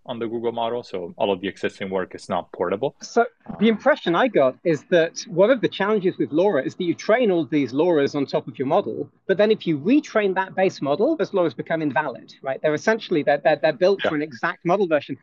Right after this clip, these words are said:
Speaker 2: So this means that being the big company with all of the G P Us that can afford to retrain a model every three months,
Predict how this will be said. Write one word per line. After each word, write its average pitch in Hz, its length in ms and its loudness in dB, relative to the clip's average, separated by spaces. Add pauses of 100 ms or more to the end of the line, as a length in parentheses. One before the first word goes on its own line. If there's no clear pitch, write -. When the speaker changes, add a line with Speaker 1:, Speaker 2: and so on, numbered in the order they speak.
(120)
Speaker 2:
So - 100 -6
this 277 240 2
means 185 300 4
that 156 160 4 (260)
being 226 360 4
the 151 100 0
big 190 320 0
company 190 400 -2
with 143 180 -4
all 175 140 2
of 139 100 -2
the 143 80 -6
G 175 180 0
P - 140 -8 (140)
Us 190 120 -2
that 151 180 0
can 147 120 -2
afford 165 320 0
to 139 100 -6
retrain 156 420 -2
a - 20 -4
model 214 200 0
every 143 180 -2
three 143 200 -4
months, 120 340 -8